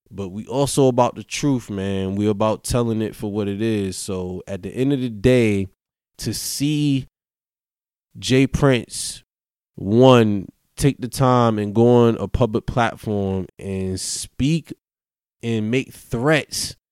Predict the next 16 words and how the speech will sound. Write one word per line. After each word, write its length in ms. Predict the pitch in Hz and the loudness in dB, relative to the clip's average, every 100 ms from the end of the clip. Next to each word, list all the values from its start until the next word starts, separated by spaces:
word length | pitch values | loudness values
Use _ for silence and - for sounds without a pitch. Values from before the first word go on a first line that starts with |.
| _ _ - | _ _ -2
on 300 | 120 117 107 | 2 4 2
family 640 | - - 127 139 143 143 | -2 -6 0 2 2 2
shit 440 | 139 - 143 139 - _ _ _ _ | 0 0 0 0 -6 _ _ _ _
and 280 | 110 110 95 | -6 -4 -4
shit 340 | - - 139 123 | -4 0 0 0
that 120 | 123 | -2
has 340 | 123 117 101 | 0 -2 -2
nothing 480 | 113 127 92 113 98 | -2 -2 -2 -6 -4
to 140 | 95 | -6
do 280 | 82 87 123 | -8 2 4
with 220 | 143 143 | 4 2
him 340 | 147 151 151 147 | 2 2 2 -2
was 200 | 98 90 | -6 -8
very 420 | 85 120 139 131 | -2 2 4 2
bozo-ish. 880 | 107 117 139 131 139 143 147 143 - _ _ _ | 2 4 6 6 6 6 2 0 -8 _ _ _
And 640 | - 110 107 104 101 101 | -6 -2 0 0 -2 -6